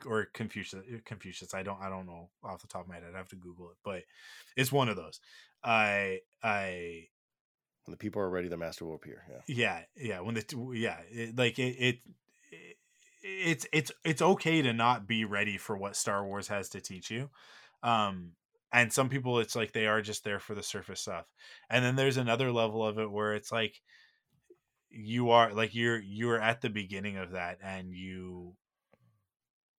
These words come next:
Speaker 1: I don't wanna use the word Star Wars fan, 'cause I think everybody, anybody can call themselves a Star Wars fan. That's fine. But I do think that there are students of Star Wars, right? And I think those students of Star Wars understand what they don't understand.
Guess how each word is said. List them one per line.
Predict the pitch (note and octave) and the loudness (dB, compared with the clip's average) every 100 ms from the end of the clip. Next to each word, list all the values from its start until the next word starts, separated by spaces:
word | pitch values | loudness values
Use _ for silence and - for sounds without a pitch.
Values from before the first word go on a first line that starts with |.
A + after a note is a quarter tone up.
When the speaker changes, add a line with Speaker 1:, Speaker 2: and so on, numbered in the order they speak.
| _ _ _ - | _ _ _ -2
Speaker 1:
I | A2 | 2
don't | C3 | 2
wanna | B2+ C3+ | 2 0
use | A2 A#2 A2 | 0 0 0
the | G#2+ | -2
word | G#2 F#2+ | -2 -4
Star | - G#2 G2 | -2 -2 -2
Wars | F#2 - | -6 -8
fan, | G2 E2+ E2+ | -8 -8 -10
'cause | F#2+ | -12
I | F#2 | -10
think | G2 G2+ | -10 -8
everybody, | F#2+ F#2+ F#2+ F#2 | -8 -6 -8 -6
anybody | G2+ C3 A#2 A2 | 0 0 0 -2
can | - G2 | -6 -12
call | - G#2 | -6 -4
themselves | F#2+ F#2+ - F2 | -4 -6 -8 -10
a | F2+ | -10
Star | F2+ F2 | -10 -10
Wars | F2+ F2 | -10 -14
fan. | - E2+ | -14 -14
That's | F2+ - | -14 -12
fine. | - E2+ E2+ - - - - | -10 -10 -12 -20 -18 -18 -2
But | B2+ A#2+ | 4 6
I | |
do | A#2 B2+ | 6 4
think | C3+ B2+ | 2 -2
that | A#2+ | -2
there | A#2+ A2+ G2+ | 0 2 2
are | F#2+ | -2
students | - - A#2+ G#2+ G#2 - | -4 -4 -4 -4 -6 -8
of | F#2 | -8
Star | - - F2 E2 | -8 -6 -6 -8
Wars, | G2 C#3 D#3+ - - _ - - - _ | -14 -18 -14 -14 -16 _ -20 -20 -20 _
right? | G2+ F#2+ G2+ _ _ _ _ - | -6 -6 -8 _ _ _ _ 0
And | A2 | 2
I | G#2+ | 2
think | A2+ | 2
those | A#2 A2 | 0 -2
students | - A#2 A2+ G#2+ | -2 -4 -4 -6
of | G2+ | -6
Star | - G#2+ G2+ G2+ | -4 0 0 -2
Wars | G2 G2 F#2 | -4 -4 -2
understand | G2+ G2 - - G2+ G2 G2 F2+ B2+ A2+ | -2 -2 -4 -2 0 0 -4 -8 -16 -8
what | G2+ - | -4 -4
they | G2+ | -4
don't | F#2+ F#2 | -4 -6
understand. | F#2 F2+ - F2+ F#2 A2+ | -8 -8 -8 -6 -4 -4